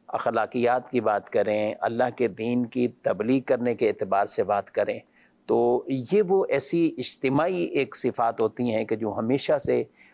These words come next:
رب تعالیٰ کو یہ انداز پیارے ہیں، اور اللہ نے اپنے نبیوں کو بھی عطا فرمائے، اور نبیوں نے انہی چیزوں کی آگے، آ، اپنی اپنی امتوں میں تربیت فرمائی، اور اللہ تعالیٰ نے ان صفات میں سے کئی صفات ایسی ہیں جسے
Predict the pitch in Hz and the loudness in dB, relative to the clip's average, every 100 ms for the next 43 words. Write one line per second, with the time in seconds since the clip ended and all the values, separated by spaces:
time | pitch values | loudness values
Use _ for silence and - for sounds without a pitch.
0 | _ - 120 113 113 120 127 123 113 110 | _ -2 0 0 0 2 0 0 2 2
1 | - 117 117 104 107 107 107 - - 107 | -2 -4 -2 0 0 0 -2 -8 -2 0
2 | 110 127 113 113 104 101 104 104 101 95 | 2 0 0 0 2 2 0 0 0 -2
3 | 110 110 117 - _ _ - 107 110 113 | -4 -6 -6 -12 _ _ -8 -4 -2 0
4 | 135 165 165 165 160 143 139 120 117 104 | 0 0 0 0 0 2 2 2 0 0
5 | 104 110 117 - 120 110 120 123 135 127 | 0 0 -2 -2 -4 -2 -2 0 2 2
6 | 120 117 127 143 120 113 107 104 117 107 | 0 -2 -2 -2 -2 -2 0 0 -2 -4
7 | 98 95 104 120 - _ _ - - - | -2 0 -2 -4 -8 _ _ -4 -2 -2
8 | 120 120 113 107 113 113 113 110 110 - | -4 -2 -2 -2 -4 -6 -4 -2 0 0
9 | 123 101 101 - - 110 92 101 92 - | 0 0 -4 -6 -4 -6 -2 -4 -2 0
10 | 101 110 117 127 - - - 117 123 - | 0 0 0 -2 -10 -20 -4 0 0 0
11 | 143 135 143 135 113 127 131 127 127 131 | 0 0 0 0 0 2 2 0 0 0
12 | 123 - 113 123 117 131 123 120 120 - | 0 -2 -4 0 0 0 -2 -2 -2 0
13 | 120 117 113 110 104 - 104 123 123 110 | -2 0 -2 0 0 0 -4 -2 -4 -4
14 | 104 | -4